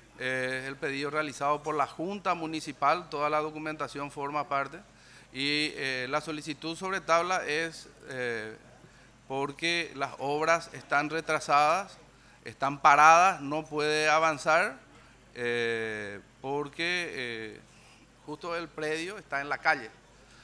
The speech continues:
Es una, evidentemente es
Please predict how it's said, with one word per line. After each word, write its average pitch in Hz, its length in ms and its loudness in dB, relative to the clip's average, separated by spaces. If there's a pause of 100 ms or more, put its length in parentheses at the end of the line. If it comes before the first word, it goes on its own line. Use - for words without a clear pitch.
(180)
Es 127 300 -8
una, 143 1200 2 (240)
evidentemente 143 1300 0
es - 180 -10